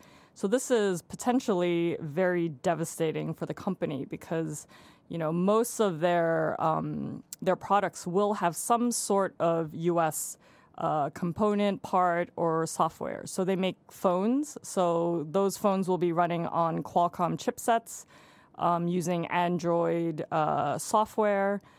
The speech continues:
Um, their telecoms equipment will have optical gear, um, from lots of U S companies as well. So this is potentially,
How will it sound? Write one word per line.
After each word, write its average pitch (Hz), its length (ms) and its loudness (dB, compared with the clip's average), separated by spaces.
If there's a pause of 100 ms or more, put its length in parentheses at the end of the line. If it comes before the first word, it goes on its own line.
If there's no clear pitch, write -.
(280)
Um, 165 300 -2
their 165 160 0
telecoms 185 500 0
equipment 226 520 0
will 180 160 0
have 165 540 0
optical 180 460 -4
gear, 170 580 -2
um, 160 280 -2
from 165 180 -4
lots 170 220 -4
of 160 80 -10
U 160 100 -2
S 170 100 -6
companies 202 420 0
as 175 120 -2
well. 190 360 2
So 185 200 -2
this 233 260 -2
is 247 140 -4
potentially, 208 800 0